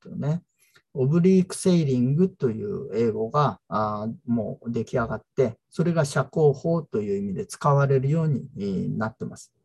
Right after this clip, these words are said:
ですから、えーと、ダンの、お、この詩のオブリークリーランと、この一語ですね。えー、これはコンパスのイメージを歌っ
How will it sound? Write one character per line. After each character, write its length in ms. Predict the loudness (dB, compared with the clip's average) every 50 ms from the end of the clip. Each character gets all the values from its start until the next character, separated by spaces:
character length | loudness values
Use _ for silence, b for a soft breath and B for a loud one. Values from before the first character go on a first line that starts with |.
| _ _ _ _ _ _ _ _ _ _ _ _ _ 4
で 160 | 4 4 4
す 100 | 4 4
か 100 | 2 4
ら、 260 | 4 4 2 2 -2 b b b b -6
え 280 | 0 2 2 4 4 4
ー 80 | 2
と、 180 | 4 4 4 4
ダ 220 | 6 6 6 6
ン 120 | 6 6 6
の、 580 | 4 2 0 -4 -6 -4 -4 -2 -2 -2 -2 -4
お、 40 | -6
こ 200 | -6 -2 -2 0
の 160 | 0 0 -2
詩 160 | 0 0 0
の 260 | 2 2 0 0 2
オ 80 | 2 4
ブ 100 | 6 6
リ 240 | 6 6 4 2 0
ー 20 | -2 _ _ _ _ -6
ク 140 | -2 0
リ 440 | 2 2 2 2 2 0 0 -2 -4
ー 120 | -6 -4 0
ラ 180 | 2 2 2
ン 120 | 2 0 -6 _ _
と、 80 | -20 -20 -18
こ 220 | -8 -2 0 4
の 140 | 4 4 4
一 200 | 4 0 0 0
語 140 | -2 -2 -2
で 100 | -4 -8
す 140 | -12 -6 -4
ね。 180 | -4 -4 -4 -6 _ _ _ _ _ _ _ _ -6 -4
え 240 | -2 0 0 0
ー、 80 | 0 0
こ 140 | 0 2 4
れ 80 | 6
は 220 | 6 6 6 4 2
コ 320 | 0 -10 -6 2 4 4
ン 120 | 4 4 4
パ 200 | 2 2 0 0
ス 100 | 0 -2
の 140 | -2 -2
イ 140 | -2 -2 -2
メ 240 | -2 -2 -2 -2 -2
ー 140 | -2 -2 -4
ジ 180 | -4 -4 -4
を 200 | -2 -2 0 -2
歌 240 | -2 -4 -4 -4 -4
っ 80 | -4